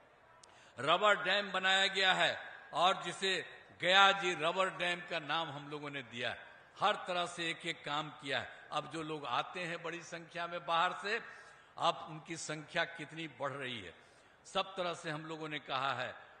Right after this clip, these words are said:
सीता कुंड जाने के लिए फल्गु नदी पर सीता सेतु का भी निर्माण कराया।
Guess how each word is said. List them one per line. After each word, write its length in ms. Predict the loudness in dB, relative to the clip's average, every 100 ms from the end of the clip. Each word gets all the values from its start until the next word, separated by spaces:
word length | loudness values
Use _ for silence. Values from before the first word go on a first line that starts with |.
| -20 -12
सीता 380 | -12 -2 0 0
कुंड 440 | -2 -10 -10 -4
जाने 340 | 0 2 0
के 200 | -2 -4
लिए 480 | -2 0 0 -2 -8 -20 -6
फल्गु 300 | -4 -4 -8
नदी 300 | -6 -4 -4
पर 560 | -4 -2 -2 -2 -12 -18
सीता 440 | -12 -12 0 0
सेतु 420 | 0 -2 -6 -6 -6
का 200 | -2 0
भी 140 | -2
निर्माण 420 | -6 -8 -4 -4
कराया। 480 | -6 -6 -4 -2 -4